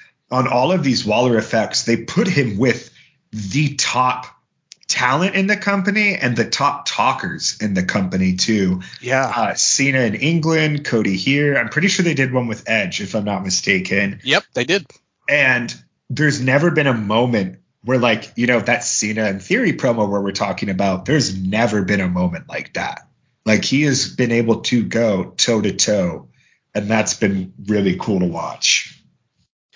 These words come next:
Speaker 2: Oh, absolutely. I totally agree with you. He's a guy that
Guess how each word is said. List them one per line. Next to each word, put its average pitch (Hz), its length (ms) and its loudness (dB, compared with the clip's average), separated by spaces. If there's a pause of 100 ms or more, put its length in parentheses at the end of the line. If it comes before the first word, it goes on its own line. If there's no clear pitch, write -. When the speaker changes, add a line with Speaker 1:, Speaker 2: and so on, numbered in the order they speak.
(420)
Speaker 2:
Oh, 139 180 4
absolutely. 143 460 2
I 135 80 2
totally 165 380 2
agree 135 220 0
with 147 160 0
you. 147 240 2 (680)
He's 202 340 2
a 180 60 2
guy 147 460 4
that 120 420 2